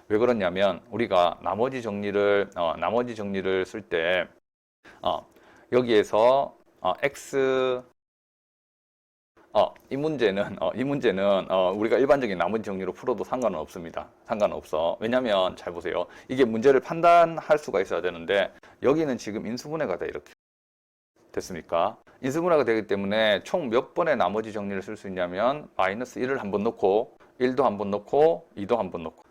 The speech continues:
그러면 세 번의 나머지 정리를 쓸 수가 있습니다. 그러면 우리가 모르는 지금 미지수는 세 개가 있습니다. 됐어? 그래서 얘는 그냥 풀립니다. 그리고 선생님이 방금 말하려고 했던 문제는,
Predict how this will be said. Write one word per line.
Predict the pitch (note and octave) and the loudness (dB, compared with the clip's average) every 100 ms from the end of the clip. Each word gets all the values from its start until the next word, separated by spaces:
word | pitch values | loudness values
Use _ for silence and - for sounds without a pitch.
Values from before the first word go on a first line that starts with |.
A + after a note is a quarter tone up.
| _ | _
그러면 | C3+ B2 B2 A#2 G#2 | 0 4 6 4 2
세 | - D3 D3 | -2 0 2
번의 | D#3 D#3+ | 2 0
나머지 | B2 F#2 A#2 A#2 | 0 0 0 0
정리를 | G#2 F#2 G2 | -4 -6 -6
쓸 | G#2+ | -6
수가 | G#2+ A#2 E2 | -2 0 0
있습니다. | - F2 E2 E2+ A2 A#2+ - - | -2 -10 0 2 2 -2 -18 -6
그러면 | D3+ C3+ C3 B2 | -2 2 4 4
우리가 | G2+ A#2+ B2 | 2 2 2
모르는 | G2+ F#2+ A2+ B2 C#3 D3 | 2 0 0 0 -2 -4
지금 | - B2 C3 B2+ C3 C3 B2 - | -8 -2 0 2 0 -2 -6 -10
미지수는 | G2 B2 B2+ G#2+ G2 | -6 -4 -4 -6 -6
세 | G2 C3 | -6 -6
개가 | B2 C#3 A#2+ | -2 2 2
있습니다. | - E2 D#2 D#2 - _ _ | 0 -8 -8 -8 -10 _ _
됐어? | - - E2 G2 B2 - - | -10 -4 0 -2 -4 -14 -10
그래서 | - C3+ A2 A2+ G2 - _ | 2 2 4 4 4 0 _
얘는 | B2+ B2 C3+ C#3+ | -2 0 0 -2
그냥 | - A#2+ G2 | -4 -4 -4
풀립니다. | - A#2+ G#2 D#2 D#2+ G2+ | -6 -6 -6 -2 -2 0
그리고 | - G#2+ | -2 -4
선생님이 | B2 C3+ A2+ G2+ F#2+ - | -4 -6 -4 -2 -4 -6
방금 | - A#2 A2+ G#2+ G#2+ | -10 -2 4 4 4
말하려고 | F2+ F#2 A2+ A#2+ | 2 0 0 0
했던 | G#2+ G2 | 0 -2
문제는, | F2 F2 F#2+ G#2 G2+ | -10 -6 -2 2 0